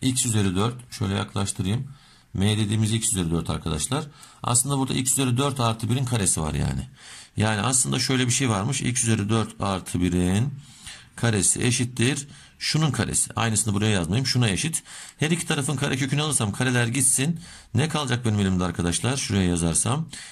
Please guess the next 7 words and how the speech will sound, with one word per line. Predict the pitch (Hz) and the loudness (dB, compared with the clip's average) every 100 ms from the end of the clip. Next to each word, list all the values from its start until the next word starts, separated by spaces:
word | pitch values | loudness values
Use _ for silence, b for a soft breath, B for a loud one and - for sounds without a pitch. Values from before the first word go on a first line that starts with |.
| B - | B -2
X | 139 139 120 | -2 0 0
üzeri | 95 87 80 76 - | 2 2 2 -2 0
dört | 110 123 135 - - | 2 0 -2 -6 -6
artı | 101 92 80 - 85 | -4 -2 -4 -6 -2
bir | 90 110 131 - | 2 2 0 -2
aslında | 107 - 117 101 104 123 143 143 B B B - | 0 2 2 2 0 0 -4 -12 B B B -2
eşittir. | 120 - 131 - 120 151 | 0 0 -4 0 0 0